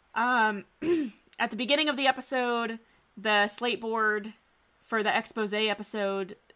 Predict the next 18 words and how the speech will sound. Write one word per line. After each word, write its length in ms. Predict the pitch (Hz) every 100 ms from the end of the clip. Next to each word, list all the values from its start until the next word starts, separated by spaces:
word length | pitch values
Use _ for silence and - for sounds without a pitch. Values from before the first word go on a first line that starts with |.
| -
uh, 480 | 196 185 175 175 185
says 340 | - 196 190
the 80 | 202
director 480 | 190 196 196 202 196
is 240 | 185 180
Stephen 380 | - 220 202 190
Williams, 560 | 185 202 208 226 226 -
and 140 | 190
that's 180 | 180 190
the 80 | 196
name 160 | 180
of 40 | 180
the 60 |
guy 160 | 175 175
who 100 | 196
directed 380 | 180 180 180 180
this 120 | 180
episode 420 | - 202 202 202